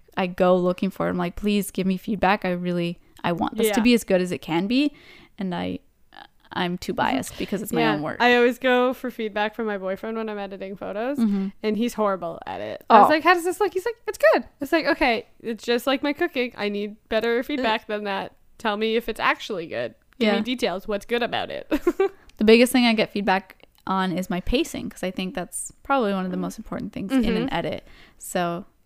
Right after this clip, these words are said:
Speaker 1: whether it's weirdly cut to the music, like, sometimes I'll be like, "Is this too fast? Like,
Speaker 2: Yeah.
Speaker 1: can you really see this?" And so it's really good to have at least two sets of eyes on that.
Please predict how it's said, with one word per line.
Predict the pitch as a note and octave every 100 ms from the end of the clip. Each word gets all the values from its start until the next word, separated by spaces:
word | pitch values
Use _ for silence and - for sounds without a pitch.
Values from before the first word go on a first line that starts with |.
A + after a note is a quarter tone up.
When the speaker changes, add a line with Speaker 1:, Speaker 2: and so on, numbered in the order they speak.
| -
Speaker 1:
whether | G3 F#3+ G3
it's | F#3 - _ _ -
weirdly | F3+ F#3 F#3+ F#3+ F3+
cut | - -
to | -
the | F#3+
music, | G#3 A#3 B3
like, | F#3 -
sometimes | - G3+ F#3+
I'll | G#3
be | F3+
like, | -
"Is | G3+
this | B3+ - -
too | - A3+
fast? | - - C#4 - -
Like, | F#3 G#3+
Speaker 2:
Yeah. | G3+ E3 -
Speaker 1:
can | G3+
you | G3+
really | G3+ G3
see | -
this?" | F#3+ B3 - - - - - -
And | F#3 F3+
so | - F3+
it's | - -
really | G3 G#3 G#3
good | G3 F#3
to |
have | F#3+ D#3+ - - - -
at | F#3 F3
least | F3+ - -
two | -
sets | E3+ - -
of | -
eyes | - F3+
on | -
that. | - -